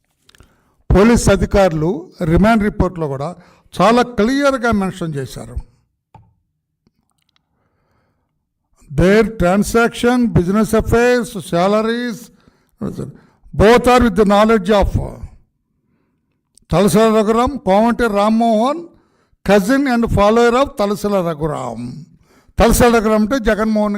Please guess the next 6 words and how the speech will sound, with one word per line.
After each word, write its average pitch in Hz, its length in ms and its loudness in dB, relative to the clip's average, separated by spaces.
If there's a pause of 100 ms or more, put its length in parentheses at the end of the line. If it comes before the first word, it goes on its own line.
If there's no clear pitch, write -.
గారికి 185 280 -8 (340)
అత్యంత 202 360 0 (100)
సన్నిహితుడు, 220 500 -2 (340)
వాళ్ళ 202 180 4 (120)
ఎంఎల్సీ. 175 520 -4 (3750)
He 202 120 4